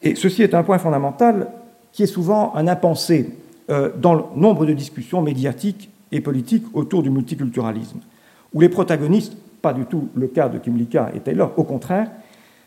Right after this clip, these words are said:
qui eux sont très consistants et très cohérents, mais souvent les protagonistes très opposés, euh, des débats sur le multiculturalisme feignent d'ignorer qu'une culture, ce sont des normes, c'est-à-dire des prohibitions,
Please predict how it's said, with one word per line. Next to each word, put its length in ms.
qui 160
eux 120
sont 160
très 400
consistants 560
et 40
très 120
cohérents, 520
mais 140
souvent 400
les 100
protagonistes 720
très 220
opposés, 680
euh, 160
des 140
débats 260
sur 140
le 80
multiculturalisme 920
feignent 380
d'ignorer 400
qu'une 180
culture, 500
ce 140
sont 220
des 100
normes, 500
c'est-à-dire 380
des 100
prohibitions, 880